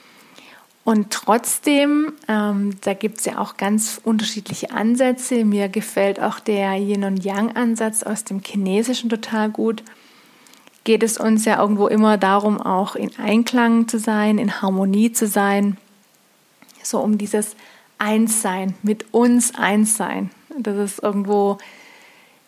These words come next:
ja auch was, wonach die Natur ja permanent strebt. Und wenn wir in die Natur schauen, die ist irgendwo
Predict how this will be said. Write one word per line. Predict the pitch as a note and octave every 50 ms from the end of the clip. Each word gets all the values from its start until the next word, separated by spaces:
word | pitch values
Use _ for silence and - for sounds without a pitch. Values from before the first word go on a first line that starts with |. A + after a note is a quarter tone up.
| _ _
ja | A3 - -
auch | G#3 A3 -
was, | A3+ A#3 A#3 -
wonach | A3+ A3 G#3+ G#3+ G#3+ -
die | - A3
Natur | G#3 G3 G3 F#3+ - - - D#4 E4 E4 C#4
ja | G#3 F#3 F#3 F#3 F#3
permanent | F#3 - G3+ G#3+ G#3 G#3 G#3+ G#3+ G#3 G3+ G3 G3 G3+ - - - -
strebt. | - - - - - B3+ A#3+ G#3 F3 - - -
Und | G3 G3
wenn | G3 G3 G3
wir | G3+ F3+
in | G3 G3
die | G3 G#3
Natur | G3+ F#3+ F#3+ G3 - - - G#3+ G3 G3+
schauen, | - - - F#3+ F#3 G3 G#3 A#3 B3+ C4+ B3+ - - - - - - - - - - _ _ _ _ _ _ -
die | - A3 A3+ A3+ F#3+
ist | F3 A#3 A#3 - -
irgendwo | - - A3 G#3+ A3+ A3+ G#3+ A3 A3 A3 A3 A3+ A3+ A3+ A3+ A#3 A3